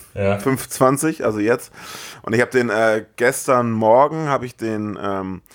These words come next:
Speaker 2: zu meinem, zu meiner Werkstatt gebracht. Die ist ja bei mir bei der Arbeit wirklich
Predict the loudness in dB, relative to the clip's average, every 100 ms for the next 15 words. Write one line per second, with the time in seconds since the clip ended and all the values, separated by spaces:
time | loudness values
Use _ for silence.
0 | -20 _ _ -8 0 0 0 -4 -8 -4
1 | -2 2 0 0 -4 -4 2 4 4 2
2 | -6 -20 _ _ -12 -2 0 2 2 2
3 | 2 4 4 4 0 -6 -10